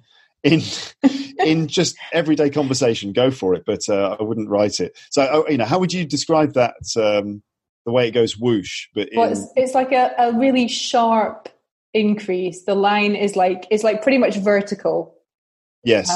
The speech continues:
Speaker 2: Um,
Speaker 1: It climbs,
Speaker 2: Oh,
Speaker 1: uh,
Speaker 2: very good.
Speaker 1: it climbs
Speaker 2: Sharply.
Speaker 1: sharply. You could even say it soars, couldn't you?
Speaker 2: Oh, you could, yeah.
Speaker 1: The, the, the global average temperature, uh, fluctuates during the period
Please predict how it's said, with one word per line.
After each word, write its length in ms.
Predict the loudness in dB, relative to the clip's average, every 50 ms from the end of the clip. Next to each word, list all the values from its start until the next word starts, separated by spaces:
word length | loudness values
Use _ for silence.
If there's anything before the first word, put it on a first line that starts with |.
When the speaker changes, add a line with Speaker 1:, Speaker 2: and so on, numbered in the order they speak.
| -2
Speaker 2:
Um, 220 | -2 -4 -6 -8 -10 _ _ _ _ _ _ _ _ _ _ _ _ _ _ _ _ -4
Speaker 1:
It 240 | -4 -4 -4 -6 -10
climbs, 1000 | -16 -10 -6 -2 0 2 2 2 2 2 2 2 0 -2 -2 -6 -10 -10 -12 _ _ _ _ _ _ _ _ _ _ _ _ _ 0
Speaker 2:
Oh, 180 | 2 2 4 4 2 2 0 -2
Speaker 1:
uh, 160 | -4 -8 -12 -10 _ -2
Speaker 2:
very 160 | 0 0 0
good. 180 | 0 0 -2 -2
Speaker 1:
it 220 | -4 -10 -18 -20 _ _ _ _ _ _ -12 -6
climbs 140 | -2 0 2
Speaker 2:
Sharply. 680 | 2 4 4 2 2 0 0 0 0 -2 -2 -6 -8 -12
Speaker 1:
sharply. 1080 | -10 -8 -6 -4 -2 0 2 2 2 0 -2 -4 -6 -4 -2 -2 -2 -4 -6 -12 _ _ _ _ _ _ _ _ _ _ _
You 120 | -6 -2
could 120 | 2 2 2
even 180 | 2 2 0 0
say 200 | 2 2 2 2
it 100 | 0 0
soars, 800 | -2 0 0 0 0 2 4 4 6 6 4 2 0 -4 -6 -8
couldn't 240 | -6 -6 -6 -6 -6
you? 220 | -6 -6 -8 -8 -10 _ _ _ _ _ 0
Speaker 2:
Oh, 40 | 2
you 200 | 2 2 2 0
could, 380 | -2 -4 -2 0 0 0 -2 -2
yeah. 280 | -2 -2 -2 -2 -2
Speaker 1:
The, 160 | -2 -4 -6 -6 -4
the, 220 | -2 -2 -2 -4 -6 -6
the 280 | -6 -4 -4 -6 -8
global 440 | -6 -2 2 2 2 2 2 2 2
average 300 | 2 0 -2 -8 -12 -10
temperature, 520 | -10 -10 -8 -8 -8 -4 -4 -2 -2 -4 -6 -10 _ _ -6
uh, 220 | -4 -2 -2 -2 -4
fluctuates 920 | -10 -20 -10 0 4 4 4 4 2 -4 -4 -2 0 0 0 -2 -4 -8 -10
during 240 | -6 -6 -6 -6
the 40 | -6
period 520 | -6 -6 -4 -4 -4 -4 -4 -6 -6 -8